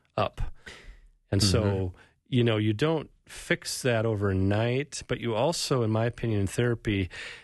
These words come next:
Speaker 1: if all you do for fifty-five minutes every week for ten years is focus on the last fight and all that went wrong and how to do it better next time only,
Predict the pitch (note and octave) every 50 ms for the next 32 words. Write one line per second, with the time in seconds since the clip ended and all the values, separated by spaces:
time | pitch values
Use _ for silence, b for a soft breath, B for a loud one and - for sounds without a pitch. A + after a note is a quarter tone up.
0 | B B - F#2+ F#2 G#2+ A2 B2 C3 B2+ A#2 A2 G#2 G#2+ A2+ A#2 A2+ A2 - -
1 | G2+ - - A2+ G#2+ - A2 - - G#2+ G#2 G2+ F#2 G2+ G#2 G2+ F2+ - A2 G#2
2 | G2 G2+ F#2+ F#2 F#2+ G2+ G2+ G#2 G#2 - - - - G2 - - G#2+ F#2+ F#2+ G2+
3 | A2+ B2 A#2 G2+ F#2+ G2 F2+ G#2 G2 - - - G#2 F#2+ - - G#2 F#2 - -
4 | G2+ F#2+ F#2 F#2 F2+ F2+ F#2 F#2 F#2 F#2+ F2+ - - - - G#2 G2+ G2+ G2+ F#2+
5 | - F#2+ F#2+ F#2+ F#2 F#2+ F#2+ F#2+ F#2 F2+ F#2 - - F#2+ F#2+ F#2+ F#2+ F#2 G2 G2
6 | F#2+ F#2 G2 G2 F#2+ F#2 F#2 F2+ F2 - F#2 F2 E2+ E2+ F2 F2 - - - F#2
7 | F2 F2 - F#2+ G2+ A2+ B2+ D3+ F3+ G3+ G#3 -